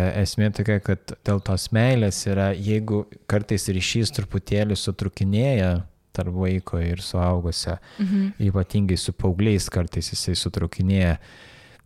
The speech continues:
Speaker 1: dėl įvairių labai priežasčių,
Speaker 2: Mhm.
Speaker 1: tada turėti kantrybės, nemesti visko po pirmo ne. Nu, paauglys yra, jisai sakys, „Ne, nesąmonė.“ Ir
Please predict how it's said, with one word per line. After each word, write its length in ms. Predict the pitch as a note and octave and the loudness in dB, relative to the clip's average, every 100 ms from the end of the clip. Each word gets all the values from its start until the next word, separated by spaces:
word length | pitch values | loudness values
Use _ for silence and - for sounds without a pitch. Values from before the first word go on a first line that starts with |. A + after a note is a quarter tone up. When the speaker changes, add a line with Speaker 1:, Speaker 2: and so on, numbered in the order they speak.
| - | -6
Speaker 1:
dėl 240 | - A2 G2+ | 2 6 6
įvairių 320 | F#2 F#2+ G2 | 6 4 4
labai 220 | E2+ E2 | 4 2
priežasčių, 540 | - E2+ E2 D#2+ - G2+ | 0 0 0 0 2 2
Speaker 2:
Mhm. 280 | - F#3+ G3+ - _ _ - | 2 -2 -6 -12 _ _ -6
Speaker 1:
tada 260 | G2 F#2 | -2 0
turėti 420 | G#2+ G#2+ G2+ G2+ G#2 | 0 2 2 2 0
kantrybės, 960 | - F2 E2 G#2 G2+ D#2+ C#2+ - - - _ _ - | -2 -2 0 0 2 2 -2 -6 -10 -14 _ _ -18
nemesti 1120 | - G#2 G#2 G#2+ G#2 G2 F2+ G#2 B2+ - - G2+ | -4 2 4 6 6 4 4 4 4 0 0 0
visko 840 | F2 G#2 C#3+ - - B2 F#2 D#2+ - _ | 2 0 0 -4 -2 2 2 0 -4 _
po 160 | - F#2+ | -4 -4
pirmo 560 | - G2+ A2 A2 G2+ | -2 0 2 2 2
ne. 460 | F2 F2+ F#2+ E2+ G2+ - _ | 2 2 2 2 -2 -8 _
Nu, 160 | - G#2+ | -10 -6
paauglys 460 | - G2 F#2+ A2 - G#2 | -2 0 2 0 -2 -2
yra, 140 | G#2+ | 0
jisai 280 | A2+ F#2+ - - | 2 0 -4 -8
sakys, 380 | - G#2 - | -6 -6 -4
„Ne, 400 | F#2 F#2+ B2 G2+ E2+ | -4 0 0 0 -2
nesąmonė.“ 960 | E2+ F#2+ - F#2+ G#2 A2+ G2+ D#2+ D#2 - - - - | -2 -2 -2 -2 0 2 2 2 0 -4 -12 -20 -10
Ir 100 | B2 | -8